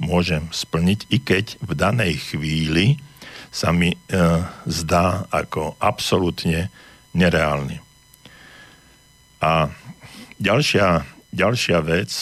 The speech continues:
eh, alebo ďalšia technika takzvaných nea-, nereálnych cieľov je tá, že niečo také obrovské, veľké, čo pred vami stojí a s ktorým neviete pohnúť,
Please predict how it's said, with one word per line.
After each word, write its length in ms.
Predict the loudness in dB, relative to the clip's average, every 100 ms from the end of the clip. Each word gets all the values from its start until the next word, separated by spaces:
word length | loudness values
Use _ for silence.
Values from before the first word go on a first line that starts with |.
| -4
eh, 40 |
alebo 460 | -2 -2 -2 -6 -4
ďalšia 400 | -2 -2 -2 -4
technika 720 | -8 -8 -6 -6 0 2 2 0 -18 -20 -18 -20 -12 -8
takzvaných 460 | -4 0 0 2
nea-, 320 | 2 2 2 2
nereálnych 720 | 0 2 2 0 0 -4 -4
cieľov 400 | 0 2 2 0
je 100 | -4
tá, 200 | -4 -2 -2 -2 -12 _ -18 -16 -16 -14 -8
že 420 | -2 2 2 0 -6 -18 -20 _
niečo 400 | 0 2 2 0
také 480 | 0 -2 2 2 2
obrovské, 880 | 2 2 2 2 0 -4 -2 0 0
veľké, 720 | 0 -4 -4 -2 0 0 -2
čo 400 | -4 -4 -4 -6
pred 240 | -6 -4 -2
vami 240 | -2 -2
stojí 400 | -6 -6 -2 -2
a 80 | -2
s 80 | -4
ktorým 240 | -4 -2
neviete 480 | -2 -2 -4 -6 -8
pohnúť, 560 | -6 -6 -2 0 -2